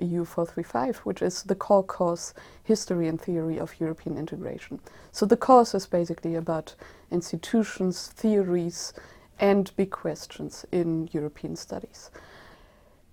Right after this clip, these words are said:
A few terms ago, when, um, I just arrived here and I wandered through the corridors and I asked my colleagues, um, "Can you give me a crisp two-sentence definition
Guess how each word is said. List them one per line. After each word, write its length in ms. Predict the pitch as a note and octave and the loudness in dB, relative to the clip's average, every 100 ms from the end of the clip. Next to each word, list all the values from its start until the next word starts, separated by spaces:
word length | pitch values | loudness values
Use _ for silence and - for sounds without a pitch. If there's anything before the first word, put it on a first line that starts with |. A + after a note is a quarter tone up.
| - | -2
A 80 | A3 | -2
few 380 | - C4+ C#4 | 0 4 4
terms 500 | A3 - C#4 C#4+ C#4 | 4 2 2 2 2
ago, 320 | A3 F3+ E3 E3+ - _ - - | -2 0 -2 -4 -16 _ -18 -4
when, 520 | G3+ F#3+ F#3+ G3 F#3+ | 0 0 0 -2 -2
um, 480 | F#3 F#3 F#3 F#3 F#3 - - | 0 2 2 0 -4 -12 -10
I 60 | |
just 260 | F#3 F#3 - | -6 -6 -4
arrived 460 | F#3+ G3+ G3+ G3 - | 2 4 4 2 -4
here 360 | G3 F3+ F3+ F3+ | 2 2 2 0
and 120 | F3+ | 0
I 140 | F3+ | 2
wandered 420 | F3+ F#3+ G#3 F#3+ | 2 2 2 0
through 260 | - F#3+ F3+ | 0 0 0
the 100 | G3 | -2
corridors 680 | F3 - G3+ E3+ D#3+ D#3 - - | -4 0 0 0 -2 -6 -8 -4
and 180 | F3 F3+ | -4 -2
I 240 | F3 F3 F#3 - - - - - - | 0 0 -2 -18 -20 -20 -20 -20 0
asked 300 | A3 A#3 - | 2 2 0
my 120 | G3 | -4
colleagues, 680 | F#3+ - E3+ E3 E3 - - - | -2 -6 -2 -2 -4 -14 -16 -8
um, 400 | F#3 F3+ F3 F3+ _ - | -2 -2 -2 -6 _ -12
"Can 160 | - C4 | 0 2
you 80 | |
give 240 | G#3+ A3+ - | 2 0 0
me 300 | G3 F#3 F#3+ - - _ | 0 0 -2 -12 -20 _
a 60 | F#3+ | -6
crisp 680 | - - C4 B3+ - - - - - - _ | -6 2 2 2 -4 -16 -20 -20 -20 -20 _
two-sentence 880 | - C4 - - G#3 G3+ F3+ F3 - - | 0 0 2 0 0 -2 -6 -6 -10 0
definition 640 | F#3+ G3 F3+ E3 - | 0 0 -2 -4 -6